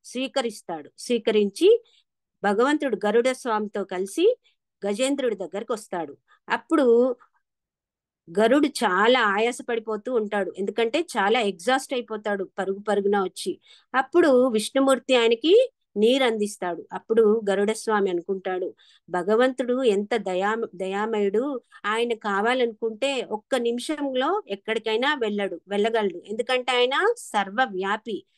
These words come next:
ఆయన లేని చోటంటూ లేదు. మనము, మనము ఒక చోట నుంచి ఇంకో చోటుకి వెళ్ళాలంటే మనము ప్రయాణం చేయాలి, కానీ భగవంతునికి ఆ అవసరం లేదు."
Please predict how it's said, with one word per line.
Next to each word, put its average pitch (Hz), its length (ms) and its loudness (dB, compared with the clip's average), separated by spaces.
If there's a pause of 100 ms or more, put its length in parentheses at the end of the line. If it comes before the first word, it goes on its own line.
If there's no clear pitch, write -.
(220)
ఆయన 247 240 2
లేని 254 400 2 (100)
చోటంటూ 269 600 -2 (200)
లేదు. 190 400 -4 (360)
మనము, 285 500 2 (280)
మనము 247 400 -2
ఒక 330 280 -4 (180)
చోట 247 220 -4
నుంచి 269 360 -6
ఇంకో 233 300 -2
చోటుకి 233 440 -2
వెళ్ళాలంటే 226 600 0
మనము 240 400 -2
ప్రయాణం 247 480 -4
చేయాలి, 208 520 -8 (100)
కానీ 262 380 2 (320)
భగవంతునికి 247 840 -4 (240)
ఆ 196 220 -4
అవసరం 208 460 -4
లేదు." 190 380 -2